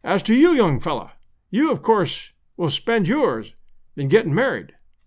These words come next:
"Not just yet," said I, with a rueful smile.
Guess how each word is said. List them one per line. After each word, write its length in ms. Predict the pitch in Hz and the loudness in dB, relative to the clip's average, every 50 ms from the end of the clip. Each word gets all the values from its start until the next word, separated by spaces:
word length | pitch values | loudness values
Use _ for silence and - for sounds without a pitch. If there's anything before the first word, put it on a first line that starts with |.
| _ _ _ _ _ _ _ _ _ _ _ _ _ _ _ _ _ _ _ _ _ _ _ _ _ _ _ _ | _ _ _ _ _ _ _ _ _ _ _ _ _ _ _ _ _ _ _ _ _ _ _ _ _ _ _ _
"Not 380 | - 135 170 226 277 269 185 139 | -4 -2 0 2 2 0 0 -2
just 320 | 135 185 269 262 - - | 0 2 2 2 2 0
yet," 380 | 202 214 233 143 - - - - - - - - - - - - _ _ | 0 0 0 0 -2 -8 -14 -20 -20 -20 -20 -20 -20 -20 -20 -20 _ _
said 260 | - - 175 156 135 | -6 -2 -2 -2 -2
I, 300 | 131 117 98 95 - - - - _ - - | -4 -6 -8 -10 -12 -18 -20 -20 _ -16 -10
with 120 | - 156 143 | -4 -2 -2
a 80 | 131 | 0
rueful 340 | 131 175 208 202 - 151 135 | 2 2 0 0 0 -4 -6
smile. 520 | - - 160 156 143 123 92 - - - | -4 -4 -4 -4 -4 -4 -6 -8 -14 -20